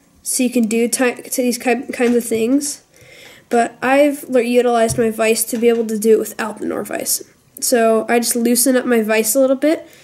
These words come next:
so it spins nice and evenly, like that. Let me just straighten out my, my t-, thing, or needle. There we go. Okay,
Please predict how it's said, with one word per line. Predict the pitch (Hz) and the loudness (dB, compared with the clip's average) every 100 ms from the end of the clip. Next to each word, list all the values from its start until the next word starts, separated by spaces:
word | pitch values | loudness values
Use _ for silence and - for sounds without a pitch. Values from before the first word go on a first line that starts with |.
| - - _ _ _ - | -20 -20 _ _ _ -8
so | - | -4
it | 226 | -2
spins | - - 240 233 240 | -2 -2 0 0 0
nice | 233 226 226 - | 0 0 0 0
and | 226 220 220 214 - - - | 0 0 -4 -8 -20 -20 -10
evenly, | 220 220 240 294 339 339 - - _ _ - - _ _ _ _ _ _ _ _ _ _ _ - - - | -6 -2 0 2 2 0 -8 -20 _ _ -20 -20 _ _ _ _ _ _ _ _ _ _ _ -20 -20 -20
like | 233 | -18
that. | 247 233 349 392 - _ _ _ _ | -10 -6 -6 -6 -12 _ _ _ _
Let | 302 | -16
me | 254 | -14
just | 247 - - | -14 -14 -14
straighten | - 226 - 220 | -14 -16 -16 -16
out | - | -16
my, | 226 240 - 262 277 - | -16 -16 -18 -20 -20 -20
my | 247 226 214 214 - - 302 - _ _ - | -12 -10 -10 -14 -20 -18 -18 -18 _ _ -20
t-, | - - - _ _ _ _ | -20 -20 -20 _ _ _ _
thing, | 226 220 220 - _ _ _ _ _ | -16 -14 -16 -20 _ _ _ _ _
or | - - | -20 -14
needle. | 226 214 208 - _ - - - - _ - | -8 -8 -8 -14 _ -20 -20 -20 -20 _ -6
There | 247 | -4
we | - | -4
go. | - - _ _ - - - - - - - - | -10 -16 _ _ -20 -20 -20 -20 -20 -20 -10 -2
Okay, | 269 269 233 | 0 0 -8